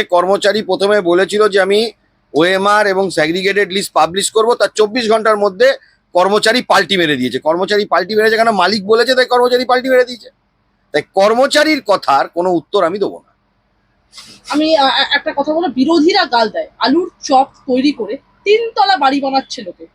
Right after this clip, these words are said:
Speaker 2: একদম শিল্পোদ্যোগীদের উৎসাহ মমতা বন্দ্যোপাধ্যায়, কি বলবেন?
Speaker 1: দেখুন, মমতা বন্দ্যোপাধ্যায় পশ্চিমবাংলায় যাই করুন না কেন, আজীবন একটা শিল্প তিনি দু হাজার এগারো সাল থেকে আর পঁচিশ সাল মধ্যে আনতে পারেননি।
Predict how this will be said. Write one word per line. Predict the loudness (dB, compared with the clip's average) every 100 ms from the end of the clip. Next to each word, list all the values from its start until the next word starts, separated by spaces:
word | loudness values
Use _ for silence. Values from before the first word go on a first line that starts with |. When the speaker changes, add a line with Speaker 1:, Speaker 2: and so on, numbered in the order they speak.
| _
Speaker 2:
একদম | -10 -8
শিল্পোদ্যোগীদের | -6 0 0 0 -6 -4 -4 -2
উৎসাহ | -2 -4 -4 -2
মমতা | 0 -2 -2
বন্দ্যোপাধ্যায়, | -6 -8 -8 -8 -8
কি | -12 -8
বলবেন? | -8 -8 -18 _ _ -20 _ -20 _ _ -18 -4
Speaker 1:
দেখুন, | 0 2 0 -6 _ _ _ _ _ _ _ _ _ _ _ _ _ _
মমতা | -2 2 2 2
বন্দ্যোপাধ্যায় | 2 2 2 2 2 2 -2 0
পশ্চিমবাংলায় | -4 -4 -6 -2 0 2 0
যাই | 2 2 2
করুন | 2 2
না | 2 0
কেন, | 0
আজীবন | 0 0 0 -2 0
একটা | -2 -4
শিল্প | -10 -8 -8 -4 -6
তিনি | -4 -4 -4 -8 _ -2
দু | 0
হাজার | 2 0 -2 -2
এগারো | 0 2 0
সাল | -2 -4
থেকে | -6 -2 0
আর | 0
পঁচিশ | -4 -8 -6
সাল | -2 -2
মধ্যে | -2 -2
আনতে | -2 -2 -4
পারেননি। | -4 -2 -2 -4 -8